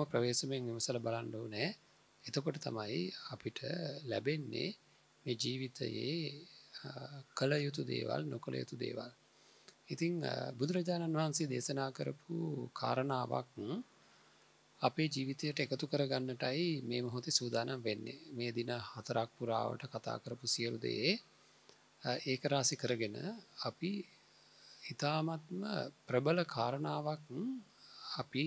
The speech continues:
ජීවිතයට එකතු කරගන්න ඕනේ. කොයි විදිහටද මේ කතා කරපු දේවල් අපිට එකතු වෙලා තියෙන්නේ කියලා. කතා කරපු දේවලුත් බොහොම කෙටියෙන් කතා කරේ. ඒ මොකද කර්මය පිළිබඳව,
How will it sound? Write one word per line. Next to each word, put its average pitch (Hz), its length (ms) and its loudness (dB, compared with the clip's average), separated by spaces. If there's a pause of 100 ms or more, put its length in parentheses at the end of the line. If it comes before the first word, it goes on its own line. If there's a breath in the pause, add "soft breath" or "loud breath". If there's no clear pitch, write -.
(380)
ජීවිතයට 151 580 2
එකතු 139 280 -6
කරගන්න 139 360 0 (160)
ඕනේ. 139 360 2 (560 loud breath)
කොයි 147 200 10
විදිහටද 160 540 2
මේ 160 260 2 (480)
කතා - 380 2
කරපු 165 300 0
දේවල් 139 440 2 (680)
අපිට 165 240 2
එකතු 165 300 4
වෙලා 135 180 4
තියෙන්නේ 117 280 -4
කියලා. 117 240 -2
කතා 147 320 4
කරපු 147 240 0
දේවලුත් 147 380 2
බොහොම 156 420 -2
කෙටියෙන් 151 500 2
කතා 135 300 0
කරේ. 127 320 0 (680 loud breath)
ඒ 127 100 4
මොකද 120 280 0 (320)
කර්මය 120 440 2
පිළිබඳව, 113 600 -6